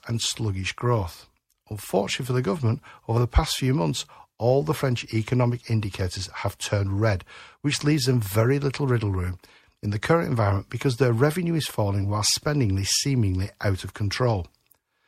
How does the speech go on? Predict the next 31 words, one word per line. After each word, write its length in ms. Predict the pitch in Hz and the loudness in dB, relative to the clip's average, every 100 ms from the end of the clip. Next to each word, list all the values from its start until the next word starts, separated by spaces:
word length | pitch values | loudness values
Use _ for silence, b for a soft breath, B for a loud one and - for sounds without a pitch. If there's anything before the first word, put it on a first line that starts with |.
| _ _ _ _ | _ _ _ _
France 240 | - 285 233 | 0 2 2
has 180 | 214 | 0
set 200 | - 185 | 0 -2
itself 340 | 175 - 156 123 | -2 -2 -2 -4
three 320 | - 160 165 | -6 -2 -2
priorities: 720 | - 139 139 123 - 78 - _ - | 2 4 4 2 0 -8 -10 _ -6
invest 480 | 117 107 165 - 180 | -2 0 0 -2 -2
in 120 | 170 | 0
the 300 | 151 143 147 | 2 0 0
environmental 680 | 123 120 123 120 120 110 107 | 2 4 4 4 2 0 -4
transition, 640 | - 101 95 117 - 180 _ | -2 0 2 0 -2 -6 _
strengthen 540 | - - 147 151 147 | -10 -2 0 0 -2
public 280 | 123 110 117 | 0 0 0
services, 460 | - 120 110 127 - B B | 0 -2 -2 -4 -8 B B
and 160 | 131 143 | 0 2
reduce 440 | 147 127 190 165 | 0 0 -2 -2
the 120 | - | -4
public 340 | - 123 131 143 | -2 0 0 0
deficit. 460 | 160 123 - 80 - _ B B B - | 0 0 -2 -4 -10 _ B B B -4
These 160 | 202 | -2
challenges 460 | - 190 175 135 127 | 2 2 2 0 0
have 140 | 127 | 0
been 300 | 151 143 123 | 2 2 4
widely 340 | 139 156 156 143 | 4 4 2 0
described 560 | 127 - 120 104 92 - B 127 | -2 -4 0 0 -2 -8 B -6
as 80 | |
trying 240 | - 127 113 | 0 2 2
to 100 | 113 | 0
square 400 | - - 117 110 | -2 0 2 2
the 100 | 101 | 0
circle, 460 | - 139 123 98 | 0 0 0 -6